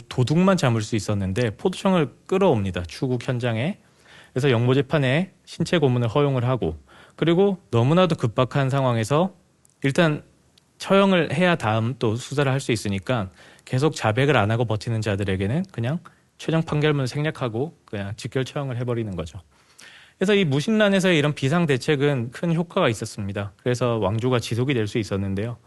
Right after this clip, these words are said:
근데 무손-, 문제는 후속, 문시-, 무신난의 후속 사건들이 계속 일어나고 있었다는 겁니다. 이 영조 재위기가 약 오십 년이 넘는데요. 그 시기에 십여 차례 이상 계속 무신 여당이라는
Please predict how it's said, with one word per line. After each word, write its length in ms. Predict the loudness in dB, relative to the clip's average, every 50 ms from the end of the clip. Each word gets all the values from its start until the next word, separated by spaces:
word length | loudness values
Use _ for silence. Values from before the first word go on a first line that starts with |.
| -20 -20 -20 -20 -20 -20 -20 -14 _
근데 120 | -2 -2 0
무손-, 460 | 2 0 0 2 2 2 2 2 0 0
문제는 380 | 0 0 2 2 4 2 2
후속, 400 | 2 0 0 -2 0 0 -2 -2
문시-, 300 | -2 0 0 0 0 -2
무신난의 600 | -2 0 0 0 0 0 0 0 0 2 0 0 0
후속 280 | -2 -2 -2 -2 -2
사건들이 460 | -2 -4 -2 0 0 0 0 0 -2 -2
계속 400 | 0 0 2 2 0 0 -4 -6 -6
일어나고 360 | -2 0 2 2 2 2 0
있었다는 420 | 0 0 -2 -2 -2 -2 -4 -2 -2
겁니다. 440 | -4 -4 -4 -4 -4 -6 -6 -8 -10 -18 -20 -20 -20 -20 -20 -20 -20 -14 _
이 360 | -4 -2 0 2 2 0 0 0
영조 260 | 0 2 2 4 4 2
재위기가 680 | 2 2 2 2 2 2 0 0 0 2 2 4 4
약 160 | 2 2 2
오십 420 | 0 0 0 0 -2 -4 -6 -4 -2
년이 320 | 0 0 0 2 2 0
넘는데요. 580 | 0 0 0 0 0 0 2 2 2 0 0 -2 -2
그 120 | 0 0
시기에 380 | 0 2 0 0 0 2 0 0
십여 300 | 0 -2 -4 -2 -2 -2
차례 240 | 0 0 0 2 2
이상 380 | 2 2 2 0 0 0 -2 -2
계속 340 | -2 0 0 0 0 -2 -2
무신 380 | -2 -2 0 2 0 0 2 2
여당이라는 760 | 2 2 2 2 2 2 2 0 0 0 0 0 0 -2